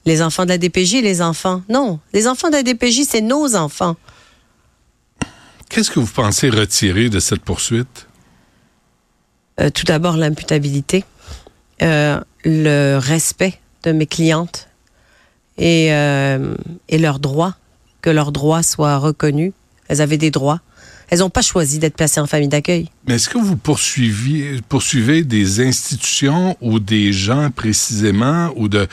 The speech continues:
Speaker 1: Le cius.
Speaker 2: Le cius, donc des gens.
Speaker 1: Le cius, et donc, leur, le, oui, absolument.
Speaker 2: Parce que si c'est le cius et la D P G,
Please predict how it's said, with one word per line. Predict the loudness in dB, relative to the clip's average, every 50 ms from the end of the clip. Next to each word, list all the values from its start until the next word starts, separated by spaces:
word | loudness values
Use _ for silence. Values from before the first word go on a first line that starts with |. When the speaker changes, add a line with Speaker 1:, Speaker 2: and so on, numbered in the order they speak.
| -8 -4 -2
Speaker 1:
Le | 0 0
cius. | 0 0 0 0 0 0 -2 -4 -8 -10 -12 _ _ _ _ _ _ _ _ _ _ _ _ _ _ _ _ _ _ _ _ _ _ _ -12 -6
Speaker 2:
Le | -4 -2
cius, | -2 0 0 0 2 2 2 0 -2 -6 -12 _ -14
donc | -4 -2 0 2 2 2
des | 2 2 2 2 2
gens. | 2 2 0 -2 -4 -8 _ _ _ _ _ _ _ _ _ _ _ _ _ _ _
Speaker 1:
Le | 2 2 4 4
cius, | 2 2 2 2 2 2 0 -2 -6 -8 -12 _ _ -8
et | -6 -4 -2
donc, | 0 0 0 0 0 0
leur, | -2 -2 -2 -2
le, | -4 -4 -4 -2 0
oui, | 0 2 2 0 0 -4 -8
absolument. | -8 -6 -2 0 0 2 2 2 2 0
Speaker 2:
Parce | -2 -4 -4 -2 -2
que | 0 0
si | 0 0 0 0 0 0
c'est | 0 0 0 0
le | 0
cius | 0 -2 -2 0 0 2 2 2 0 -2 -4 -6 -6
et | -4 -2 -2
la | 0 0 -2 -2
D | -2 -4 -4
P | -2 -2 -2
G, | 0 0 0